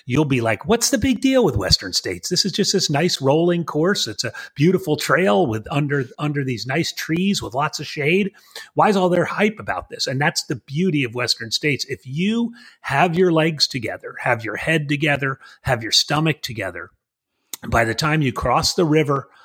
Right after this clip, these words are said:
at mile seventy-eight and climb up to Green Gate, there is a lot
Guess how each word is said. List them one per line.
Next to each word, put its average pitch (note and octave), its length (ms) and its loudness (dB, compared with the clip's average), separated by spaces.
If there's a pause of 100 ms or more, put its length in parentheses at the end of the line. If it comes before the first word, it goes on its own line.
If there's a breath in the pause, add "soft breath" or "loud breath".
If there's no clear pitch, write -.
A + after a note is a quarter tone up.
(240 loud breath)
at C3+ 100 -4
mile B2+ 300 2
seventy-eight B2 720 -2
and G#2+ 140 -8
climb C3 380 -2
up B2+ 160 -4
to B2 100 -8
Green B2 320 -2
Gate, G#2 260 -4 (280 loud breath)
there F3 180 0
is D3+ 160 0
a B2+ 60 0
lot D3 600 0